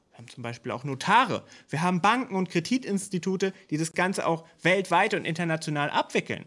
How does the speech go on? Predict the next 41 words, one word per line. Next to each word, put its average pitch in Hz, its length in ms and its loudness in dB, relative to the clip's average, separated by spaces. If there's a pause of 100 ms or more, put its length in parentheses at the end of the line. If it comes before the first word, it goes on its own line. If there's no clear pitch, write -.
(300)
Wir 123 60 -4
haben 147 80 0
natürlich 196 320 0
auch 156 140 -4
Bauunternehmen 185 800 2 (240)
und 156 120 -4
das 165 120 -2
Ganze 214 280 0
geht 220 200 0
hin 254 260 2
bis 202 320 2
zur 165 240 -2
kleinsten 208 460 0
Firma, 208 460 0
die 165 180 -4
sich 175 340 -4
im 147 240 -6
Fall 160 240 0
von 151 180 -2
Chinas 160 400 0
Wolkenkratzern 156 680 0
und 131 120 -6
massiven 156 460 -2
Projekten 165 560 -2 (240)
vielleicht 160 260 2
sogar 165 200 2
auf 160 60 -2
Fensterreinigung 143 840 0
im 127 100 -4
fünfzigsten 170 580 -4
Stock - 320 -2
spezialisiert 113 720 -6
haben. - 280 -16 (260)
Also 165 220 0
wir 180 80 4
reden 214 240 2
wirklich 262 280 -2
von - 200 -6
einer 170 260 -2 (320)
globalen 202 680 4 (200)
Kette, 202 420 0